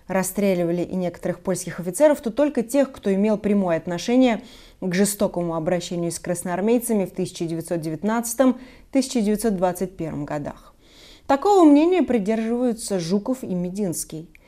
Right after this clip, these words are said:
Излишне даже говорить о том, что ни в одном документе Н К В Д, связанном с польскими пленными, не подчёркивается роль какого-либо из них в охране красноармейцев после Советско-польской войны.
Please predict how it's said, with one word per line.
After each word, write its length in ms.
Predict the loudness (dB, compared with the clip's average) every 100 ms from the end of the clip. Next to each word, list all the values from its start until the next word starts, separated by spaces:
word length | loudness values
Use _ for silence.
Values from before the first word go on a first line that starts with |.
| -20 -10 0
Излишне 460 | 4 4 4 4 2
даже 280 | 2 0
говорить 400 | 0 2 4 2
о 80 | 0
том, 200 | 0 0
что 180 | 0 0
ни 140 | 2
в 80 | 2
одном 380 | 0 2 0 0
документе 600 | -2 0 2 4 2 -2
Н 160 | -4 -6
К 120 | -4
В 120 | 0
Д, 300 | 4 4 2 -6 -20 -16
связанном 720 | -4 2 4 4 2 -2 -4
с 80 | -6
польскими 540 | 0 0 0 -2 -2 0
пленными, 540 | 2 4 6 4 4
не 160 | 2 0
подчёркивается 760 | -2 0 -2 -2 -4 -2 2
роль 200 | 4 4
какого-либо 800 | 2 -2 0 2 2 4 4 2
из 260 | 0 -2 4
них 320 | 4 4 0
в 60 |
охране 420 | -4 -2 0 2 2
красноармейцев 800 | -2 -4 -4 0 2 2 -2 -6
после 360 | -4 -2 -4
Советско-польской 800 | -4 -2 -4 -6 -6 -4 -4 -2
войны. 440 | 0 2 2 -2